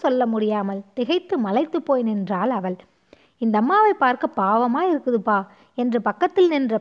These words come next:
வேறொருவர் பக்கம் திரும்பி சொல்லி அனுதாபப்பட்டு கொண்டான் அந்த ஆள். அறியாமையாலும் அளவுக்கதிகமான கற்பனை உணர்ச்சியாலும் அந்த ஆள் அப்படி சொல்லியதில் கூட உள்ளத்தின் அடிமூலையில் அவளுக்கு மகிழ்ச்சியாகவும் குறுகுறுப்பாகவும் இருந்தது.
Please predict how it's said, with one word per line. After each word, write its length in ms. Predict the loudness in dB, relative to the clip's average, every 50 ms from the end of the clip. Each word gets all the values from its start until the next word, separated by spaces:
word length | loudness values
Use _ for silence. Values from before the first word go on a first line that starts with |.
| -4 -2
வேறொருவர் 600 | -2 0 2 2 2 0 0 0 -2 -2 -2 -2
பக்கம் 340 | -6 -6 -4 -4 -6 -6 -4
திரும்பி 320 | -2 -2 -2 0 0 -2
சொல்லி 320 | -2 -2 -2 0 0 0 0 -2 -6 -10 _ _ _ -6
அனுதாபப்பட்டு 720 | -4 -2 0 2 2 2 2 2 2 0 -2 -4 -6 -6 -6
கொண்டான் 420 | -4 -2 -2 -2 -2 -2 -2 -2 -2
அந்த 220 | -2 -2 -2 0 0
ஆள். 200 | 2 2 0 -2 -4 -12 _ _ _ _ _
அறியாமையாலும் 840 | -2 0 2 4 4 4 2 2 0 0 0 2 2 2 0 -2 -2 -4 -4
அளவுக்கதிகமான 800 | -2 0 2 2 2 2 0 0 2 2 0 0 0 0 -2 -2 0
கற்பனை 420 | 0 0 0 0 -2 -2 -2 -2
உணர்ச்சியாலும் 720 | -4 -4 -4 -4 -6 -6 -4 -2 -2 0 0 -2 -2 -4 -6 -10 _ _ _
அந்த 200 | -6 -4 -2 0 2
ஆள் 200 | 2 4 4 2
அப்படி 240 | 2 0 0 -2 -2
சொல்லியதில் 600 | -2 -2 -2 0 2 2 2 2 0 -2 -4 -2
கூட 140 | -2 0 0 0 0 -2 -8 _ _ _ _ _ _ _ _ _ _ _ -2
உள்ளத்தின் 460 | 2 4 6 6 4 4 2 0 2 2
அடிமூலையில் 680 | 2 2 2 0 0 -2 -2 0 2 4 4 4 4
அவளுக்கு 380 | 4 2 2 2 0 0 0 -2 -2
மகிழ்ச்சியாகவும் 760 | -2 0 0 0 -2 0 -2 -2 -2 -2 -2 -4 -4 -4 -4
குறுகுறுப்பாகவும் 920 | -2 0 0 0 2 0 0 0 0 0 -2 -2 -2 -2 -2 -2 -2 -2
இருந்தது. 460 | -2 -2 -2 -2 -2 -4 -4 -4 -4